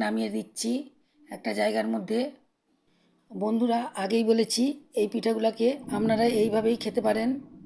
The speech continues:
আপনার দিকে একটা দেখাচ্ছি, কতটা নরম হয়েছে, পুরোপুরি তুলতুল করছে, মুখে দিলেই মিলিয়ে যাবে। বন্ধুরা, এই পিঠাগুলি খেতে খুবই সুন্দর হয়। এর টেস্ট বাড়ানোর জন্য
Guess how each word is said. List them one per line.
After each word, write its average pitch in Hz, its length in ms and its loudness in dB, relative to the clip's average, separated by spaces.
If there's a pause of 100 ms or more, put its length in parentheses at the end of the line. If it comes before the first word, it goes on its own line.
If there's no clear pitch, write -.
(680)
আপনার 220 280 0
দিকে 240 180 2
একটা 220 260 2
দেখাচ্ছি, 214 480 -2 (280)
কতটা 214 320 -2
নরম 220 360 0
হয়েছে, 220 320 -2 (1000)
পুরোপুরি 214 360 -2
তুলতুল 220 360 -2
করছে, 220 400 0 (400)
মুখে 202 240 -2
দিলেই 220 260 2
মিলিয়ে 214 320 2
যাবে। 214 280 4 (640)
বন্ধুরা, 226 460 2 (280)
এই 202 60 -2
পিঠাগুলি 220 500 -2
খেতে 214 220 0 (300)
খুবই 196 300 -6
সুন্দর 214 340 -2
হয়। 240 160 4 (540)
এর 208 200 -2
টেস্ট 220 240 2
বাড়ানোর 208 440 0
জন্য 214 180 0